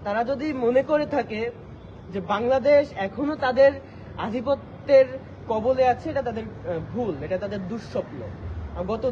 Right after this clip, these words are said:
জুলাইয়ে আমরা হাজারো শহীদদের মা-, রক্তের বিনিময়ে, আহতের রক্তের বিনিময়ে, আহ, ভারতীয় আধিপত্যবাদকে পরাজিত করেছি এবং একটা নতুন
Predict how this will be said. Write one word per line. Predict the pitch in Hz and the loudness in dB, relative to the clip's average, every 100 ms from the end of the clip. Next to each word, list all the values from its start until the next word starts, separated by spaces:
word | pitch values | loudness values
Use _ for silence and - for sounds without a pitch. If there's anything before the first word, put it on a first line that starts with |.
| 180 | -2
জুলাইয়ে | 220 240 254 269 | 0 4 6 6
আমরা | 285 214 214 | 4 0 -4
হাজারো | 214 196 214 220 | -4 -4 -4 -6
শহীদদের | 208 220 180 233 | -6 -6 -2 -4
মা-, | 226 214 185 | -4 -6 -4
রক্তের | 202 - 262 | -4 0 -2
বিনিময়ে, | 226 233 233 233 | 0 -4 -2 0
আহতের | 190 208 220 | 0 -2 -2
রক্তের | 190 196 - 233 | -2 -2 -2 -2
বিনিময়ে, | 233 226 226 285 | -2 -4 -2 -2
আহ, | - - - 170 175 | -4 -10 -4 0 0
ভারতীয় | 202 202 214 202 | 0 -2 0 0
আধিপত্যবাদকে | 190 208 202 - 190 185 196 | 0 0 -4 -2 -2 -2 0
পরাজিত | 180 180 180 180 | 2 2 0 -4
করেছি | 160 156 - - - - - | -4 -4 -8 -8 -10 -10 -6
এবং | 202 | -4
একটা | 214 226 | -2 -2
নতুন | 226 247 | -2 -2